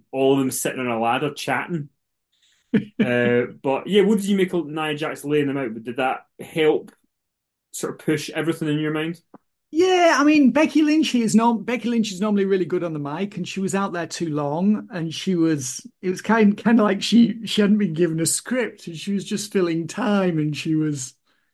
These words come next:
Speaker 2: really know what to say. Uh, I felt like she was out there too long.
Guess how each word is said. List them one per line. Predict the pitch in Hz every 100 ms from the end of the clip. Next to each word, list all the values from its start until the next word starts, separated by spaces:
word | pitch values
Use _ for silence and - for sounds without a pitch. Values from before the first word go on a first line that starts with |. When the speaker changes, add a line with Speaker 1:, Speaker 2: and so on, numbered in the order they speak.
| -
Speaker 2:
really | 156 160
know | 160 160
what | 165 -
to | -
say. | - - 208 185 156 139 143 _ _ _ _
Uh, | - 160 160 160 156 190 - - -
I | 185
felt | - 208
like | 190
she | 185 190
was | 165
out | 175
there | 170
too | 160 - 185
long. | 156 175 170 165 165